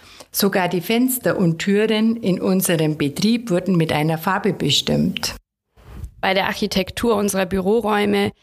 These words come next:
Speaker 2: gibt es ja noch ein weiteres sehr zentrales Element. Alle Büros von Führungskräften haben Glaselemente oder Glastüren.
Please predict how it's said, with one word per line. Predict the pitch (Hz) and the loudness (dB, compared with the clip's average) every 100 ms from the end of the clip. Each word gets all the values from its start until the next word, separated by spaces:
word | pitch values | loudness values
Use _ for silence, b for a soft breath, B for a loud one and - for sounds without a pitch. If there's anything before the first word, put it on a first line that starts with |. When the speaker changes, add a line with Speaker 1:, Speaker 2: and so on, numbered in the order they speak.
| b b - | b b -8
Speaker 2:
gibt | 190 | -4
es | 196 | -2
ja | 208 | 0
noch | 190 190 | 0 0
ein | 185 175 | 0 0
weiteres | 185 214 214 196 202 - | 0 0 -2 -2 -2 -2
sehr | 196 - | -2 -2
zentrales | - 202 - - 202 214 | -2 -2 0 0 0 -2
Element. | - 202 202 202 208 214 - b b b b b | 0 0 2 2 2 0 -4 b b b b b
Alle | 208 247 | -2 0
Büros | 220 208 190 208 214 - | 0 0 2 2 2 0
von | 190 185 | 0 0
Führungskräften | 185 233 269 247 - - 208 208 - 196 196 196 - | 0 0 2 2 -2 -2 -2 -2 -4 0 2 0 -4
haben | - 190 180 | -2 0 0
Glaselemente | 185 - - 254 - 226 220 226 226 226 233 233 - | -2 0 0 -2 -2 0 2 2 0 0 0 0 -2
oder | 175 - | -2 0
Glastüren. | - - 247 - - 226 226 | 0 0 -2 -4 -2 0 0